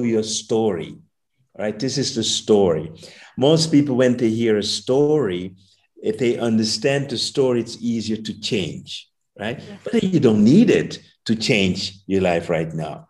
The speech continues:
Speaker 1: right? So past life is a great concept, but it's a metaphorical concept. It's not a past life. It is just becoming aware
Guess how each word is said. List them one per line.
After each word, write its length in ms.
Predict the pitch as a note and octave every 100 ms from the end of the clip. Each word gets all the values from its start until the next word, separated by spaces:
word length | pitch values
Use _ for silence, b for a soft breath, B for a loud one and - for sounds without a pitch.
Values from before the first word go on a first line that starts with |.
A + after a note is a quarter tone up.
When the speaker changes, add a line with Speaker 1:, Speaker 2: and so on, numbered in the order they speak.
| -
Speaker 1:
right? 320 | - C#3+ F3 B B B B
So 720 | - B2 A2 A2 A2 - - _ _ _
past 380 | D3 C#3 C3+ -
life 220 | C3+ C#3+
is 100 | C#3+
a 20 |
great 380 | A#2 A#2 G#2+ G#2+
concept, 680 | A#2 B2 C#3+ - F3+ - - _ b b b
but 280 | A2 C3 C3
it's 200 | C3 C#3
a 60 |
metaphorical 1040 | B2 B2 B2 B2+ - C3 C3 B2 - A2 A2
concept. 760 | A#2 G2+ F#2+ - F#2+ - - - _ -
It's 240 | A2 -
not 500 | B2 B2 B2 - - - _ _ _ _ _ -
a 100 | A#2
past 400 | - A2+ F#2+ -
life. 380 | - - - -
It 240 | - G#2+ A2
is 220 | G#2+ -
just 320 | A#2 A#2 -
becoming 480 | A2+ G#2+ G#2 G2 F#2
aware 560 | F#2+ F2+ G2 G#2+ A#2